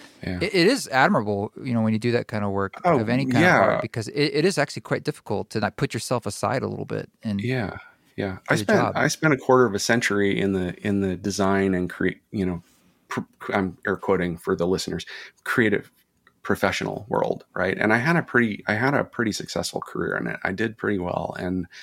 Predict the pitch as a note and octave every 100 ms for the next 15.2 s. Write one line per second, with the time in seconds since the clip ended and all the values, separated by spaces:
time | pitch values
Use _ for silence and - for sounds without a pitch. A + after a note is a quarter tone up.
0 | - - - F#2+ F#2 G2 G2+ B2 A#2+ A2
1 | G2+ G2 F2+ - - D3+ C3+ A#2+ A#2+ -
2 | G#2+ F#2+ F2+ - - G2+ G2 G#2+ - F#2+
3 | F2+ G2 - - F#2+ F2 - - G#2 G2
4 | F#2 - G#2+ - - - - - G#2 F#2+
5 | F#2+ G2 F#2+ B1 - - G#2+ - G2+ -
6 | A2 G2+ F#2+ - - - - - - G2
7 | G2 G#2 F#2+ - - G2 F#2+ G2+ G2+ F#2
8 | G#2+ F#2+ F2+ F2+ G2+ F#2 F2+ - - -
9 | G#2 F#2+ F#2 F#2 - - A#2 - - -
10 | - - - _ _ _ _ - F2+ F2+
11 | E2+ - - - - - F2 F2 - G2+
12 | G2+ F#2+ G2+ - F#2+ F#2 - - E2 -
13 | - - - F2+ - - - - - -
14 | - - - - - A2+ - - F#2+ -
15 | G#2+ F#2